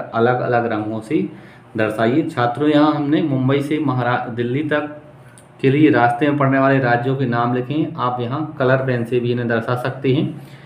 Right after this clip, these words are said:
यह है मुंबई। मुंबई जो है महाराष्ट्र में है, तो पहला राज्य आपका हो जाएगा महाराष्ट्र।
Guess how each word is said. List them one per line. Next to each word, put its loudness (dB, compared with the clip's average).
यह 6
है 6
मुंबई। 4
मुंबई 4
जो 2
है 2
महाराष्ट्र 0
में -2
है, -4
तो -16
पहला 4
राज्य 2
आपका 0
हो 2
जाएगा 2
महाराष्ट्र। -2